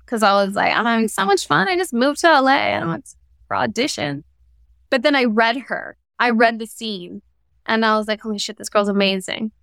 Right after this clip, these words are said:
<laughs> Like, I love, I love the scene. The, the scene in the audition is the scene where she meets Maximo and she tells him, "The reason why I steal from the hotel is, you know, fill in the blank."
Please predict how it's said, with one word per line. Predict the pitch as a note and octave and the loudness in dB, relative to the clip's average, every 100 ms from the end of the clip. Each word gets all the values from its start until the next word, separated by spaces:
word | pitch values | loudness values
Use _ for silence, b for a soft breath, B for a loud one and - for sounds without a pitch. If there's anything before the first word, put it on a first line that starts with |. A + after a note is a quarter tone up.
| _ | _
<laughs> | - G#3 | -2 0
Like, | A#3+ A3+ A3 | 2 2 2
I | A3+ | 2
love, | G#3+ G#3 G3+ G3 G3+ | 4 4 4 0 -4
I | - G3+ | -4 -2
love | G#3 G#3 G3 | 0 -2 -4
the | G#3 | -12
scene. | - C4 C4 F3+ - _ _ - | -2 0 2 0 -6 _ _ -2
The, | A#3+ | 0
the | G3+ A#3 | 2 2
scene | - C#4 | 0 -4
in | C#4+ | 0
the | C4 | 0
audition | A3+ A#3 A#3+ | -2 -4 -8
is | G#3 F#3+ | -10 -10
the | G3 | -10
scene | G3 - G#3 G3+ G3+ | -8 0 4 4 2
where | G3+ F#3+ | 2 2
she | G3 - G#3+ G3 F#3+ | 0 -4 -4 -6 -6
meets | G#3+ G#3+ - | -2 -2 0
Maximo | G3+ F3 - F#3 - - _ _ _ | -4 -4 -8 -10 -10 -18 _ _ _
and | A3+ A3+ | 0 2
she | A3+ | 2
tells | G3+ G3 | 2 2
him, | G3+ F#3+ F#3 - | 2 0 -2 -2
"The | G#3+ | 0
reason | G#3+ G#3+ G#3+ | 2 4 4
why | F#3+ F3+ | 4 0
I | |
steal | F#3 - G#3 F#3+ | -4 0 2 2
from | G#3+ | 0
the | G3 F#3 | 2 2
hotel | F#3+ - F3 E3+ | 0 0 0 0
is, | F#3 E3+ - - - | -2 -6 -10 -18 -2
you | F#3+ | -2
know, | - - | -2 -2
fill | G3 | 0
in | F3 | 0
the | E3+ | 0
blank." | F3 - | -2 -4